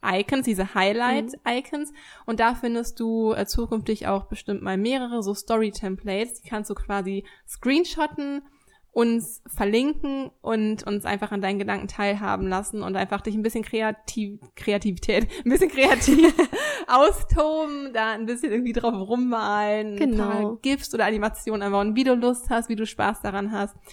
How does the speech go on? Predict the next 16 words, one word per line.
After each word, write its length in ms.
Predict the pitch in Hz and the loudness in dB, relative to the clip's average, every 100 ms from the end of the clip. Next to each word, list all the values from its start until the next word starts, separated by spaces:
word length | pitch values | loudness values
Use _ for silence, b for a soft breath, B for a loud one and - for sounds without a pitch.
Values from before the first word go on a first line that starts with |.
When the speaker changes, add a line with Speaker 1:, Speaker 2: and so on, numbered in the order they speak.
| B B B | B B B
Speaker 1:
Und 200 | 214 208 | 2 2
wenn 180 | 208 208 | 2 2
du 80 | 202 | 2
uns 200 | 202 - | 0 -2
verlinkst, 360 | 214 208 208 - | 0 -2 -2 -4
können 160 | 208 | -4
wir 60 | 208 | -2
dich 120 | 202 | -4
dann 180 | - 202 | -4 -4
refeaturen 640 | 196 233 226 233 214 220 202 | -2 -2 -4 -8 -8 -6 -6
in 120 | 190 | -6
unserer 300 | 196 196 196 | -6 -6 -8
Story 480 | - 185 202 202 - | -6 -2 0 0 0
und 160 | 185 | -4
halt 140 | 208 - | -6 -6
einfach 420 | 190 - 196 | -8 -6 -6